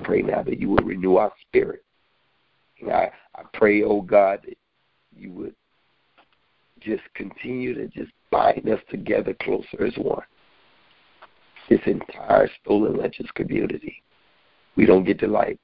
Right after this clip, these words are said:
to do, to do life alone. But God, we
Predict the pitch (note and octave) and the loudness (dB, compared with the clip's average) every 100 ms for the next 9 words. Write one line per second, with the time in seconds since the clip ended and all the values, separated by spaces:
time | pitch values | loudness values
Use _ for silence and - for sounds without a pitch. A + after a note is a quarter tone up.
0 | - D3 G#2 F2+ D2+ - _ _ - F2 | -8 -6 -2 -4 -6 -14 _ _ -10 2
1 | G#2 G2+ F#2+ - G#2 G#2 F#2 F#2 _ _ | 6 6 6 2 0 -2 -2 -10 _ _
2 | _ _ _ _ _ _ _ E2+ F#2 F#2 | _ _ _ _ _ _ _ -8 -6 -6
3 | F#2 | -8